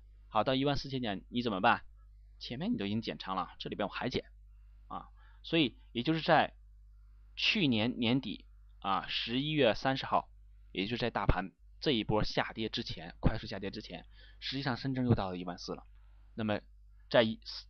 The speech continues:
两千一零年，去年的十一月三十号，十二月初的时候，这个时候你又可以把仓位哗啦哗啦又减到两成、三成。然后呢，减完之后呢，大盘磨蹭、磨蹭、磨蹭之后，哗啦哗啦又跌回去了。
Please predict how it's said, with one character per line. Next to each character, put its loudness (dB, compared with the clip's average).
两 2
千 -2
一 -4
零 0
年， 0
去 -4
年 2
的 4
十 0
一 2
月 6
三 -2
十 -12
号， 2
十 2
二 8
月 6
初 8
的 -2
时 -8
候， 0
这 4
个 0
时 -2
候 0
你 2
又 10
可 0
以 0
把 -6
仓 4
位 2
哗 12
啦 8
哗 4
啦 4
又 0
减 -4
到 -6
两 -8
成、 -12
三 -12
成。 -14
然 6
后 8
呢， 6
减 8
完 6
之 4
后 6
呢， 2
大 2
盘 -2
磨 2
蹭、 -2
磨 4
蹭、 4
磨 4
蹭 -2
之 -6
后， -2
哗 2
啦 2
哗 -4
啦 -2
又 -2
跌 -6
回 -10
去 -12
了。 -20